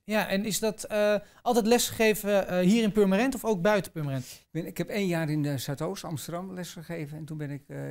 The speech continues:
Speaker 2: hier in Purmerend, eh, een open sollicitatie gestuurd. Toen ben ik ook aangenomen. Ik heb
Speaker 1: Ja, en
Speaker 2: twintig jaar hier gewerkt. In
Speaker 1: twintig jaar op
Speaker 2: Ja.
Speaker 1: de, en dan neem ik aan,
Speaker 2: P S G.
Speaker 1: de Purmer-, eh, Purmerend, Jan van
Speaker 2: School.
Speaker 1: Egmond of, eh
Speaker 2: Koogmolen ben ik begonnen.
Speaker 1: Mhm.
Speaker 2: Wat nu dan de Gerrit Rietveld heet.
Speaker 1: Ja.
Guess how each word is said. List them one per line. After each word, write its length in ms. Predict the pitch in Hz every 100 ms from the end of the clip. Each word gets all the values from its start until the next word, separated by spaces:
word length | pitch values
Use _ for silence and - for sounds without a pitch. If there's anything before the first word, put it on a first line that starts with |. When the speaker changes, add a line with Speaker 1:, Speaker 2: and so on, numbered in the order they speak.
| 147 139
Speaker 2:
hier 340 | 151 147 139
in 180 | 160 123
Purmerend, 540 | 139 131 127 127 123
eh, 80 | 131 131 - - _ 165
een 100 | 139
open 220 | 139 -
sollicitatie 640 | 147 110 - 127 123 123
gestuurd. 220 | - 131
Toen 100 | 120
ben 80 | 123
ik 100 | 110
ook 120 | 117
aangenomen. 500 | 120 127 165 147 135
Ik 60 | 143
heb 100 | 160
Speaker 1:
Ja, 120 | 156
en 60 | -
Speaker 2:
twintig 300 | 165 - 113
jaar 140 | 127
hier 160 | 120 104
gewerkt. 340 | 120 123 160
In 200 | 165 156 -
Speaker 1:
twintig 260 | 247 220
jaar 220 | 196 190 175
op 60 |
Speaker 2:
Ja. 40 | 156
Speaker 1:
de, 300 | 175 175 170 _ _ - - _
en 100 | 156
dan 100 | 156
neem 120 | 156
ik 100 | 151
aan, 80 | 151
Speaker 2:
P 20 | 147
S 40 |
G. 60 | 123 113 107 _ _ _
Speaker 1:
de 400 | - 165 160 156 160
Purmer-, 240 | 160 156
eh, 100 | 165 -
Purmerend, 300 | 196 175 -
Jan 120 | 175
van 80 | 170 175
Speaker 2:
School. 120 | 139
Speaker 1:
Egmond 460 | 147 151 160 160 151
of, 260 | 147 - -
eh 280 | - - -
Speaker 2:
Koogmolen 460 | 170 139 175 180
ben 100 | 151
ik 80 | 151
begonnen. 460 | 139 120 160 208 233 -
Speaker 1:
Mhm. 240 | 170 170
Speaker 2:
Wat 80 | 139
nu 140 | 143 127
dan 240 | 131 127
de 680 | 123 120 120 120 120 123 120
Gerrit 320 | 110 139 110 110
Rietveld 360 | 151 - 160
heet. 240 | 165 170 139
Speaker 1:
Ja. 160 | 165